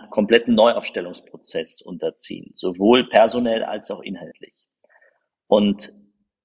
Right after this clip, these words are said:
manchmal wünscht man, ähm, nicht aus Boshaftigkeit, sondern aus Ernsthaftigkeit, dass auch dem ein oder anderen politischen Mitbewerber, wer sich heute den Streit der Linken anschaut, der wird sehen, dass natürlich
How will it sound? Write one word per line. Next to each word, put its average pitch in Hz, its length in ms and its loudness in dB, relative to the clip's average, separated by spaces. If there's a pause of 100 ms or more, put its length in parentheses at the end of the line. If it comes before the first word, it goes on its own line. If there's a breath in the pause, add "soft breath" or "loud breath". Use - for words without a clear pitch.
(300)
manchmal 123 520 4
wünscht - 340 -2
man, 143 520 -8
ähm, 120 460 -6
nicht 135 260 -4
aus 113 200 0
Boshaftigkeit, - 880 -4
sondern 104 300 -8
aus - 160 -14
Ernsthaftigkeit, - 1040 -4
dass - 280 -6
auch 107 220 -6 (340)
dem 104 380 -4
ein 117 180 0
oder 110 180 0
anderen 107 280 -4
politischen 104 460 -8
Mitbewerber, 101 800 -4 (560 soft breath)
wer 95 100 0
sich 98 220 -4
heute 120 260 4
den 117 140 2
Streit - 460 2
der 110 100 2
Linken 123 340 -6
anschaut, - 680 -4 (680)
der 101 180 4
wird 117 180 -2
sehen, 127 300 -2
dass 120 240 0
natürlich 120 580 -6